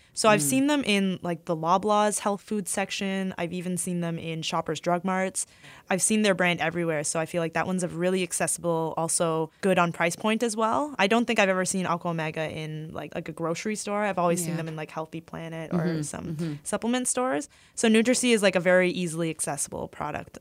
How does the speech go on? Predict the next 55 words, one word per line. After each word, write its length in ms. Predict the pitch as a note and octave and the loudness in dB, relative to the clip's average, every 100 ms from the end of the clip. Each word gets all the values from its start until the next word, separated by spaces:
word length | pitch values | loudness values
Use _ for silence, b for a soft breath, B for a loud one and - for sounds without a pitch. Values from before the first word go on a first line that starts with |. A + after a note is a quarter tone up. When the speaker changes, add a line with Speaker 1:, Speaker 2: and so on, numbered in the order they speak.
| - | -12
Speaker 1:
as 160 | E3 | -10
well. 400 | D3+ D3+ D3+ A#3 C#4 b b b b | -8 -6 -4 -6 -8 b b b b
Um, 320 | F#3+ F3+ F3+ | 2 4 4
Nordic 320 | F#3 G3+ G#3+ G3 | 4 4 2 2
Naturals 540 | F3+ F#3+ - C#4+ C#4+ | 2 2 4 4 6
also 260 | A#3+ A#3+ A#3 | 4 4 0
makes 240 | G#3+ - | 0 -2
a 60 | F#3+ | -4
really 240 | G3 G3 | -2 -2
good 340 | F3 F#3 F#3+ | -2 2 2
high-quality 640 | F3+ F3 F3 F3 F3+ F3+ F3+ | 2 -2 -4 -4 -2 -2 -2
omega. 380 | F3 E3+ F3 F#3 | -2 -2 -2 -2
I 100 | F#3 | -2
think 220 | F3 E3 | -4 -4
their 380 | D#3+ E3 E3 D#3 - | -2 -2 -4 -6 -8
omegas 340 | E3 D#3+ D#3+ | -6 -4 -4
are 100 | D#3 | -6
called 280 | - D#3+ D#3+ | -6 -6 -4
Ultimate 380 | E3+ E3+ A3+ A3 | -6 -4 -6 -4
Omega. 480 | A3 A3+ A3+ C4+ D4 b b b b | -4 -4 -4 -10 -12 b b b b
And 140 | G3 | 4
they 80 | F#3 | 8
also 260 | F3+ F3 F#3+ | 8 6 0
provide 400 | F#3+ E3+ E3 D#3+ | 0 2 2 0
different 280 | E3 D#3 | -6 -4
ratios. 640 | D#3+ D#3 - D#3 D#3+ D#3+ D#3 | -2 -2 -2 0 0 0 -2
Like, 300 | C#3+ - - | -4 -6 -14
I 60 | D#3 | -10
think 200 | F#3 F3+ | -6 -4
they 60 | E3 | -4
have 160 | D#3+ | -6
a 40 | D3+ | -8
two-to-one 640 | - F3+ E3+ E3+ E3 E3 | -6 -4 -2 -2 -2 -4
and 160 | D#3+ D#3+ | -6 -10
a 40 | |
three-to-one 720 | C#3+ D#3+ E3 E3+ F3 F#3 F#3+ F3+ | -10 -6 -2 -2 -2 -2 -4 -4
ratio 340 | F#3 - G3 | -4 -2 -2
as 140 | F3 | -2
well. 400 | E3 D#3+ F3+ C#4+ _ b b b b b b b | -2 -2 -2 -4 _ b b b b b b b
And 140 | G3 | 2
they 60 | F#3+ | 6
also 240 | F3+ F3+ | 6 6
have 180 | E3+ F3 | 0 0
some 120 | F3 | -2
higher 260 | D#3+ D#3 D#3 | -4 -2 -4
D 160 | D#3+ D#3+ | -2 -4
H 180 | D#3 | -4
A 80 | D#3 | -6
products 440 | D3+ D3 D3 D#3 - | -8 -10 -10 -8 -10
if 120 | - | -8
that's 240 | D#3 - | -8 -8
what 160 | - - | -10 -10
you're 80 | - | -10
looking 320 | - E3 E3 | -10 -12 -12
for. 400 | - - C#4 | -6 -4 -4